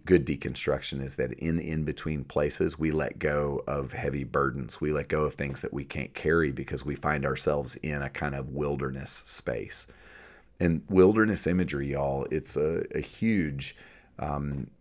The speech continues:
picture of spiritual growth in our Bible, that God gets us into wilderness places where we're not in control, where we don't know what's gonna happen next, where we feel a little afraid, where we feel small, and that's where God shows up.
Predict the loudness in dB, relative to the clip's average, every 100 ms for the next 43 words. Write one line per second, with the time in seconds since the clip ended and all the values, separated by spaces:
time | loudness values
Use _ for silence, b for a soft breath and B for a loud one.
0 | 2 4 4 4 2 4 4 0 0 0
1 | 0 2 4 2 2 2 0 0 0 4
2 | 2 2 -4 0 2 2 2 0 2 2
3 | 2 0 0 2 2 2 0 -2 -4 -2
4 | -2 -2 -4 -2 -2 -2 -2 0 2 2
5 | 0 -2 -2 0 0 0 0 -2 -2 -2
6 | 0 2 2 0 -2 -2 -4 -6 -6 -6
7 | -6 -8 -6 -8 -8 B B B B 10
8 | 10 4 10 12 12 10 6 6 4 4
9 | 6 6 6 2 0 0 0 0 4 4
10 | 4 4 6 6 4 -2 -2 -2 0 0
11 | 2 2 4 2 2 2 2 4 2 0
12 | 0